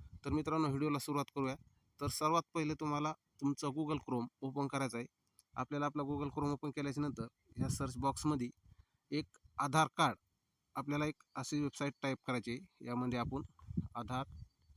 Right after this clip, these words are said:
कार्ड अशी वेबसाइट टाईप केल्याच्या नंतर सर्च करायचं आहे. सर्च केल्याच्या नंतर आपल्यासमोर थोड्या वेळात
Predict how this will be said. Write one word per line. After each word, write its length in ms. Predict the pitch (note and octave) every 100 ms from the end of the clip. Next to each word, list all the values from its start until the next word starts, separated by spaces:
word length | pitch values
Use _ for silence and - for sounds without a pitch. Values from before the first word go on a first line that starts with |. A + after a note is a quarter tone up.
| _ - _ - - _ _ -
कार्ड 200 | D3 A#2+ - -
अशी 200 | B2 -
वेबसाइट 300 | D3 - C#3+ -
टाईप 140 | C3+ B2
केल्याच्या 320 | D3 C3+ C#3+
नंतर 220 | C3 A#2
सर्च 340 | A2 - C#3 -
करायचं 320 | C3 A#2+ A2
आहे. 80 | A#2 - - - - _ _
सर्च 260 | - D#3 D3+
केल्याच्या 360 | - E3 - D#3
नंतर 200 | C#3 B2+ - - - - -
आपल्यासमोर 480 | - C#3+ C#3 D#3 D3+ -
थोड्या 200 | C3+ D3
वेळात 180 | C#3